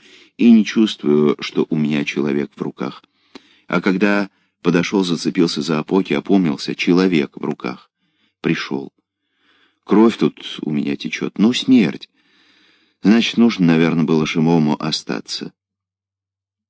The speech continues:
У меня тамбур был, двери двойные. Я в этом тамбуре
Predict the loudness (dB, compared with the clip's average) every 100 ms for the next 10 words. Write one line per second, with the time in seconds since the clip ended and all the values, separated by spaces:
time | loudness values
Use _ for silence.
0 | _ 2 4 4 2 -2 -4 -8 -4 -2
1 | -2 -6 -10 -10 -10 -14 _ -14 -4 -2
2 | -4 -8 -6 -4 -6 -8 -14 _ _ _
3 | _ _ _ 0 2 4 2 2 2 2
4 | -2 -2 -2 -2 -4 -4 -2 -4 -6